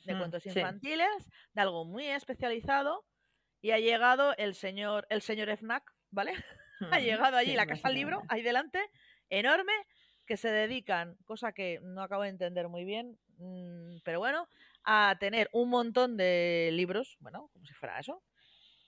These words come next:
Speaker 1: y a precios más baratos, que es lo que yo no acabo de entender porque así no funciona, pero de verdad, pero da igual, es lo mismo. Eh, libros más baratos que se come al pequeño. Es la
Speaker 2: Mm.
Speaker 1: época, además es, sí que está bien esto en la película porque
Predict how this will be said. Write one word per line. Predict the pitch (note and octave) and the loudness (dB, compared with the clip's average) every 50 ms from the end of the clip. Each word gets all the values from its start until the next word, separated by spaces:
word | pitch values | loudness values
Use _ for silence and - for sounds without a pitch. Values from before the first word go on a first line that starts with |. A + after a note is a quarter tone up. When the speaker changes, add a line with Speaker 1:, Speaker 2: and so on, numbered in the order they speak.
| _ | _
Speaker 1:
y | - C#4 D#4 E4 - | -4 0 0 0 2
a | - G#3+ G3+ | 2 2 2
precios | F#3 A3+ A#3+ B3 - C#4+ C#4+ C#4+ C#4+ D4 D4+ - - - _ _ _ - | 2 0 -4 -4 -2 0 2 4 4 2 0 -2 -8 -20 _ _ _ -6
más | G#3 G#3 G3 G3+ | -2 -2 0 0
baratos, | F#3+ E3+ C#3+ C3 C3 - - - - - - - | 0 0 -2 -2 -6 -8 -14 -20 -20 -18 -10 -6
que | - | -4
es | G#3+ A3+ | -2 0
lo | A3 | 0
que | - G3 F3 | 0 0 2
yo | F3 F#3 | 2 2
no | F#3+ F#3 | 0 0
acabo | F3+ - F#3+ G3 G3+ G3 | 2 4 4 4 4 4
de | G3+ | 2
entender | G3 - F#3+ F#3+ G3+ A3+ A3 | 2 0 0 0 0 -2 -4
porque | - G3 F3 - | -6 -6 -6 -6
así | E3+ - - F3+ | -6 -4 -4 -4
no | F3+ E3+ | -4 -6
funciona, | - - E3 D#3 - - D3 C3+ C#3 C3 C3+ C#3+ - - | -6 -8 -10 -10 -8 -8 -8 -8 -8 -8 -10 -12 -8 -4
pero | E3+ D#3+ D3 C#3 | -2 0 2 4
de | E3 F3 | 6 6
verdad, | E3 D#3 C#3+ C3+ C3 - _ | 6 6 4 2 0 -2 _
pero | - G#3 B3+ | 6 8 8
da | |
igual, | B3+ G#3 D3 C3 D#3+ - | 8 8 6 0 -4 -6
es | G#3 G#3 | -8 -8
lo | G#3 F#3 | -8 -8
mismo. | E3 D3 - D3 B2+ _ _ - - - _ _ _ _ | -10 -14 -16 -18 -20 _ _ -20 -20 -20 _ _ _ _
Eh, | - G#3 G3+ G#3 G#3 G3+ - - | -4 -2 0 0 0 0 -2 0
libros | A3+ A3+ A#3 A#3+ A#3+ A#3 | 2 2 2 2 2 2
más | A#3 A#3 A3 | 0 0 2
baratos | A3+ B3+ C4+ D4 D4+ - G4 F#4+ - | 4 4 4 4 2 0 -2 -6 -6
que | - B3+ | -8 -6
se | - G#3+ G3+ F3+ | -2 -2 -2 -2
come | - A3+ B3 C4 D4 E4+ F#4+ G4+ _ _ _ _ - - _ - | -2 -4 -2 -2 -4 -4 -6 -8 _ _ _ _ -20 -20 _ -4
al | - F#3 F3+ D3+ | -2 -2 -2 -2
pequeño. | F3+ F3+ - D#3+ D3+ D3+ D3+ D#3+ E3 E3+ _ - | -4 -6 -6 -6 -8 -8 -8 -12 -16 -16 _ -10
Es | G#3+ G#3+ G#3+ | -8 -4 2
la | C4 C4+ C4+ D4 | 4 4 4 4
Speaker 2:
Mm. | D#4 | 2
Speaker 1:
época, | C#4+ - D#4 D4+ - E4 D4+ | 0 -4 -6 -4 -4 -4 -4
además | A#3 G#3+ A3 A3+ A3 | -4 -4 -6 -6 -8
es, | G#3+ G3 F#3+ _ _ - F#3 - | -10 -14 -18 _ _ -18 -16 -14
sí | - A3+ | -12 -12
que | - | -12
está | C#4 - C#4+ C#4 | -8 -4 -4 -4
bien | C4 C4 B3+ | -4 -4 -6
esto | C4 C4+ - - C4 | -8 -10 -12 -10 -6
en | B3 | -4
la | A#3 A3+ | -4 -4
película | A3+ A#3 B3 A3+ B3 B3+ | -4 -6 -6 -4 -4 -4
porque | A#3 G3 F#3+ F3+ | -4 -4 -8 -10